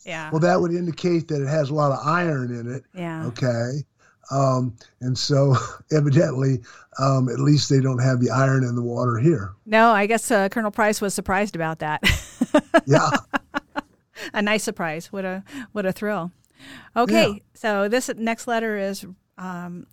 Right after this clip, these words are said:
Speaker 1: dated Thursday, twenty-one December. "Hi, honey. It has been a very interesting and somewhat tiring day. We left Yokota early this morning. Of course, the weather here was lousy, so at I-, at Itazuki, I mean,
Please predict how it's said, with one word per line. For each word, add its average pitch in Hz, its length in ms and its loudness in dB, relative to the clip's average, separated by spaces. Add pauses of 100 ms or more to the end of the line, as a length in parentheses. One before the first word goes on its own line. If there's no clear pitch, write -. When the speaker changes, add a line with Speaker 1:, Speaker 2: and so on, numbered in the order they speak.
(120)
Speaker 1:
dated 185 320 -4
Thursday, 214 440 -4
twenty-one 202 520 -6
December. 180 580 -10 (1200)
"Hi, 196 240 -2
honey. 202 600 -4
It 220 120 -4
has 233 140 -4
been 240 140 -2
a 220 60 0
very 240 400 -2
interesting 220 560 -6
and 170 160 -6
somewhat 190 320 -6
tiring 185 500 -8
day. 175 440 -8 (380)
We 190 120 -4
left 202 220 0
Yokota 202 480 -2
early 180 300 -6
this 160 220 -10
morning. 175 480 -8 (360)
Of 190 80 -14
course, 202 260 -2
the 208 80 -8
weather 196 280 -2
here 185 200 -4
was 170 200 -10
lousy, 175 480 -4
so 156 360 -8 (280)
at 180 140 -8 (180)
I-, 190 100 -10 (200)
at 190 200 -8
Itazuki, 175 560 -8
I 156 80 -8
mean, 147 320 -10